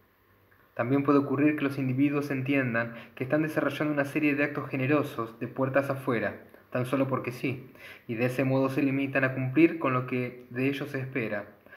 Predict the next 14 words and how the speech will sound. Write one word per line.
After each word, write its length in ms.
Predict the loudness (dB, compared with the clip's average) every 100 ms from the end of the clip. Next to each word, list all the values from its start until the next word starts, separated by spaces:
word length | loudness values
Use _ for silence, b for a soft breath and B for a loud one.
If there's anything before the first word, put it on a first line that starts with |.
| B
sin 200 | -4 -2
poner 240 | 2 4 4
el 140 | 4
menor 260 | 2 0 0
entusiasmo. 680 | -2 -6 -4 -4 -6 -10 -16 -18 _ _ _ _ b b b b b _
Por 100 | -2
supuesto, 500 | 2 4 4 2 -4 -8 B B 0
más 140 | 8
vale 220 | 10 10
esta 200 | 8 6
actitud 420 | 4 2 4 4
que 100 | 4
la 120 | 2 2
contraria, 640 | 0 4 4 4 0 -6